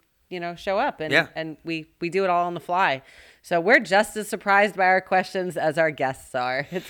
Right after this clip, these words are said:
Speaker 1: kind of fantastic, actually.
Speaker 2: It is quite comical, actually.
Speaker 1: Um, but it, it, it went really well. So we had a, a great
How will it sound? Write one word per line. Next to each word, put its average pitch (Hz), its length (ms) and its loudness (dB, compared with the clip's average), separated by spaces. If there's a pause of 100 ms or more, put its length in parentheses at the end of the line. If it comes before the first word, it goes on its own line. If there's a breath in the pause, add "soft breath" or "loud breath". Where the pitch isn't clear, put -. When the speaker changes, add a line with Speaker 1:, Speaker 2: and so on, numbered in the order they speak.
(140)
Speaker 1:
kind 220 220 0
of 247 120 -4
fantastic, 294 920 -2
actually. 220 680 -2
Speaker 2:
It 139 120 0
is 165 120 2
quite 117 220 2
comical, 104 380 -6
actually. 95 240 0
Speaker 1:
Um, 208 300 4
but 226 220 8
it, 233 300 2
it, 208 300 0 (120)
it 196 180 2
went 190 180 2
really 165 240 0
well. 139 300 2
So 147 400 0
we 160 160 -6
had 160 160 2
a, 143 220 0
a 156 60 -4
great 160 420 -2